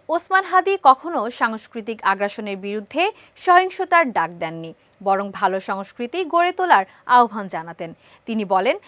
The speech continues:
"যারা শিল্প, সাহিত্য ও সাংস্কৃতিক প্রতিষ্ঠানগুলোতে ধ্বংসাত্মক কর্মকাণ্ড চালিয়েছে, তারা কখনোই সত্যিকারের শান্তিপ্রিয় দেশপ্রেমিক হতে পারে না।" কনক চাপা ময়মনসিংহের ভালুকায়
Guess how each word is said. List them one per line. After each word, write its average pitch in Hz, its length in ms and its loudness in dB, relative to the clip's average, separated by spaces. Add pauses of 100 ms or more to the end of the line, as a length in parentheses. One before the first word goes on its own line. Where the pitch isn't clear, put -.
(200)
"যারা 339 300 8
শিল্প, 349 560 0
সাহিত্য 285 680 -2
ও 233 120 0
সাংস্কৃতিক 277 720 -4
প্রতিষ্ঠানগুলোতে 208 1000 -8
ধ্বংসাত্মক 339 680 -8
কর্মকাণ্ড 214 540 -4
চালিয়েছে, 185 640 -4 (280)
তারা 349 300 8
কখনোই 302 480 2
সত্যিকারের 330 680 -2
শান্তিপ্রিয় 208 760 -6
দেশপ্রেমিক 220 580 -6 (120)
হতে 269 200 -4
পারে 165 220 -8
না।" 165 180 -12 (320)
কনক 349 280 4
চাপা 311 380 8
ময়মনসিংহের 302 800 0
ভালুকায় 214 540 -2